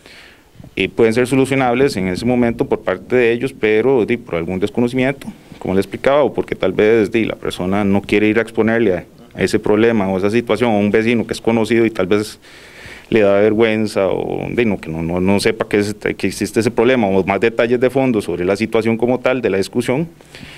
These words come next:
y pues entonces prefieren acudir a nuestra vía judicial, pero, este, sí es importante indicarle a las comunidades donde existe la persona, las facilitadoras judiciales, que estas personas, pues, de, dentro de los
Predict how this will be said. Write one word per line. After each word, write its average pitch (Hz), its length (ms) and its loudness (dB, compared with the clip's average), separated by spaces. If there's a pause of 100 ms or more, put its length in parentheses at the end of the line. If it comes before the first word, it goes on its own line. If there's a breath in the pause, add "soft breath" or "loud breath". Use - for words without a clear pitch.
(160 loud breath)
y 214 80 4
pues 131 260 2
entonces 120 460 0
prefieren 101 560 0
acudir 92 300 2
a 107 100 0
nuestra 87 340 -4
vía 85 220 -2
judicial, 127 440 2
pero, 143 340 2
este, 92 420 0
sí 92 140 0
es 92 120 2
importante 107 460 0
indicarle 110 320 0
a 113 40 2
las 113 100 0
comunidades 143 640 0 (560 loud breath)
donde 90 260 0
existe 95 300 -2
la 110 80 2
persona, 113 400 0
las 92 200 -4
facilitadoras 92 640 -2
judiciales, 123 460 2
que 117 100 0 (400)
estas - 360 -2
personas, 131 440 0
pues, 85 220 -4
de, 104 220 0
dentro 87 300 -4
de 82 120 -2
los - 240 -8